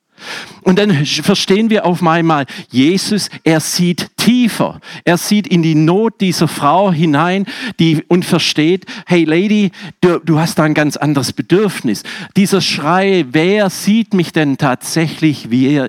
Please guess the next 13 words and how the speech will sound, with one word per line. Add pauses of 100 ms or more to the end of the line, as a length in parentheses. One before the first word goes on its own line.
ich
bin?“ (320)
Wer
erkennt
mich? (400)
Das
ist
eigentlich
dieser
Gedanke,
der
dahinter
steckt.